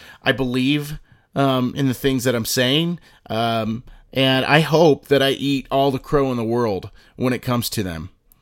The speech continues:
I really do. I hope, I hope everybody can prove me wrong, and I'm happy to be wrong. Really am. It's always been one of my mantras since I've ever started doing this.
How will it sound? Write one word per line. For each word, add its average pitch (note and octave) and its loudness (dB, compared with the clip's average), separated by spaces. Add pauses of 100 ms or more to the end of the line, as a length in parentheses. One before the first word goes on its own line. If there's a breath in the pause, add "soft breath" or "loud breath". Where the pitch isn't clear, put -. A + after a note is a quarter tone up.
(160 soft breath)
I C3 -2
really D3 -2
do. G#2 -10 (300 loud breath)
I F3 4
hope, F3+ 2
I E3+ 2
hope E3+ 6
everybody D3+ 2
can B2 -2
prove C#3 2
me C3 2
wrong, B2 2
and A2+ 0
I'm C3+ 2
happy C3 2
to C3+ -6
be A#2+ -2
wrong. A2 0 (280)
Really D3+ 4
am. A2 0 (200)
It's - 2
always D#3 6
been C#3+ 4
one C#3+ 4
of C3 4
my B2+ 4
mantras B2+ 0
since B2 -2
I've A2 0
ever C3+ 4
started A#2+ 0
doing A2 -4
this. - -10